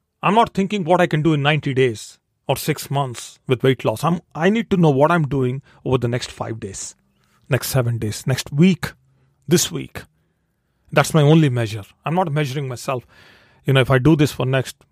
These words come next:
six months, will I lose weight? That's a too big of a question to ask, and there's such a, there's so many things that could happen over the next six months. It's hard.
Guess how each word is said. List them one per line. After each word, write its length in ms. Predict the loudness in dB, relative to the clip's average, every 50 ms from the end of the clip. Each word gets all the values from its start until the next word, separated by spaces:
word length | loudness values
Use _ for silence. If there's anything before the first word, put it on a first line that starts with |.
| _ _
six 300 | -4 -4 -4 -4 -2 0
months, 260 | 2 2 2 2 0
will 120 | 0 0
I 40 | 2
lose 240 | 2 2 2 0 2 2
weight? 200 | 2 2 2 -2 _
That's 200 | -8 -8 -4 -6
a 60 | -6
too 200 | -4 _ -2 -2
big 220 | 0 0 -2 -2 -4
of 100 | -6 -6
a 60 | -12
question 420 | _ -8 -8 -8 -6 -8 -8 -6
to 140 | -4 -2 0
ask, 300 | 2 2 2 0 -2 -10
and 100 | -10 -12
there's 300 | -12 -14 -16 -20 -20 _ _ _ _ -20 -20 -20 _ _
such 300 | -16 -4 -4 -4 0 2
a, 240 | 2 2 2 0 -4 -8 -18 _ _ _ _ _
there's 180 | -8 -6 0 2 4
so 80 | 4
many 180 | 6 6 4 2
things 260 | 2 4 2 2 4 2
that 160 | -2 -2 -2
could 120 | -4 -4
happen 580 | -4 -4 -2 0 0 0 0 -2 -8 -8 -10 -14 _ _ _
over 160 | -10 -8 -6 -4
the 100 | -2 -2
next 180 | -2 -2 -4
six 220 | -6 -6 -6 -6 -6
months. 300 | -6 -6 -6 -8 -12 -14
It's 120 | -12 -4
hard. 340 | 0 0 2 0 0 -4